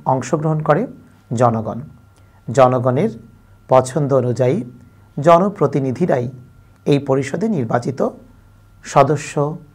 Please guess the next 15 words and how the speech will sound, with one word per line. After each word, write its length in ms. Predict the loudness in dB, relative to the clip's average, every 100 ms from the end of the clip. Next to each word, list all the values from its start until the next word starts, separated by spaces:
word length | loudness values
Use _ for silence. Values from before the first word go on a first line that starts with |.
| -6
চেয়ারম্যান 540 | 2 4 4 0 -4 -10 -16 -20 _ _ -6
নির্বাচিত 500 | -2 0 0 -2 -4
হন 240 | -4 -4 -6 -14 -20 -20 -4
এবং 240 | 0 2 4
তারা 220 | 4 4
জনগণের 640 | 4 2 2 0 2 0
মতের 440 | 0 -2 0 2 0 -2 -16 -20 _ _
প্রতিফলন 600 | 2 4 2 2 -2 -2
ঘটান 420 | -4 -4 -4 -4
তাদের 280 | -2 0 0
উন্নয়ন 340 | 0 0 -2
কর্মকাণ্ডের 640 | 0 0 0 -2 -2 -2 -4 -8 -20 -20 -4
মাধ্যমে। 500 | 0 0 0 -10 -10 -14 -20 -20 -20 _ _ _ _ _ _ _ _ _ _ _ 2
একটি 280 | 2 4 4
দেশের 420 | 4 4 2 2